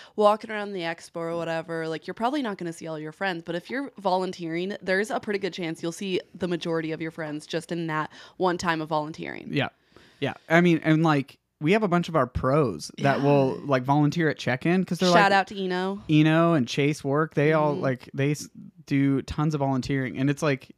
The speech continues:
Speaker 2: they, they always say, it's like, "I get to meet everybody and I get to hang
Speaker 1: Yeah.
Speaker 2: out." So, yeah, volunteer for sure.
Speaker 1: Today's guest, I get to introduce.
Speaker 2: Uh-oh.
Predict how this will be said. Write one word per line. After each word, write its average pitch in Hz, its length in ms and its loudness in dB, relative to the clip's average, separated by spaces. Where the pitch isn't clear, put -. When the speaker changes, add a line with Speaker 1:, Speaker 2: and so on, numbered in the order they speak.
Speaker 2:
they, 151 140 2
they 151 200 2
always 156 200 4
say, 165 140 4
it's 139 120 0
like, 131 180 0
"I 156 100 -6
get 190 80 2
to 196 60 4
meet 226 200 6
everybody 156 460 2
and 123 60 -2
I 143 60 0
get 165 80 0
to 165 60 0
hang 175 120 0
Speaker 1:
Yeah. 175 100 0
Speaker 2:
out." - 100 -10
So, 131 160 -6
yeah, 117 200 -6
volunteer 127 460 2
for 131 120 -4
sure. - 300 -6
Speaker 1:
Today's 233 600 0
guest, 165 680 -2
I 190 160 2
get 302 180 -2
to - 120 -12
introduce. - 800 -10
Speaker 2:
Uh-oh. 117 340 0